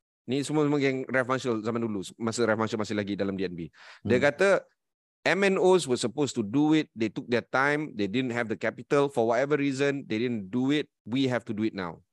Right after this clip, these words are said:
Speaker 2: Hmm.
Speaker 1: Well, it has come full circle. Now, M N Os are still gonna do it, it, but with a severe delay,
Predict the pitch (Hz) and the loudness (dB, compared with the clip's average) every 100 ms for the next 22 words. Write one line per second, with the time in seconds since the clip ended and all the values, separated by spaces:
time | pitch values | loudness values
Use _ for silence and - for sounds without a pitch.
0 | _ _ _ _ _ 95 90 92 _ _ | _ _ _ _ _ -18 -18 -20 _ _
1 | _ _ _ - 220 175 139 113 95 - | _ _ _ 4 8 8 6 2 -4 -2
2 | 147 135 135 139 120 117 110 110 95 82 | 0 2 0 -2 -2 -4 -4 -4 -4 -8
3 | 78 _ _ _ _ _ _ - 127 151 | -10 _ _ _ _ _ _ -2 2 4
4 | 143 139 120 123 123 120 117 110 104 233 | 4 2 0 0 -2 -2 -4 -2 -2 0
5 | 285 208 127 101 104 175 - _ _ _ | 2 4 2 0 0 0 -2 _ _ _
6 | _ 143 - - - 131 139 131 _ _ | _ -10 -10 -14 -12 -2 0 0 _ _
7 | - 127 123 120 - 143 110 135 107 107 | 0 4 4 2 0 0 4 4 4 4
8 | 180 214 196 | 6 6 2